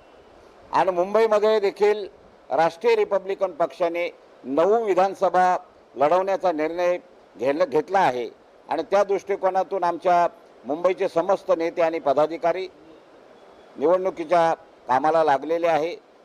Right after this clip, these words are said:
मुंबईमध्ये छत्तीस मतदारसंघ जरी असले, परंतु ज्या ठिकाणी आमच्या पक्षाचं प्राबल्य आहे, प्रभाव आहे, कार्यकर्त्याची टीम आहे,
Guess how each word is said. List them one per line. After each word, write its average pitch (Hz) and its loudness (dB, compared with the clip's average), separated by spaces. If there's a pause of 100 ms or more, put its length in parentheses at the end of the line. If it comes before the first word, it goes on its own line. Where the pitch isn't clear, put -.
(140)
मुंबईमध्ये 208 0 (400)
छत्तीस 185 -2
मतदारसंघ 190 -2
जरी 196 0
असले, 165 0 (420)
परंतु 175 -2
ज्या 185 2
ठिकाणी 208 -2
आमच्या 190 -4
पक्षाचं 180 -4
प्राबल्य 156 0
आहे, 170 2
प्रभाव 143 2
आहे, 117 0 (440)
कार्यकर्त्याची 170 -2
टीम 202 -2
आहे, 120 -2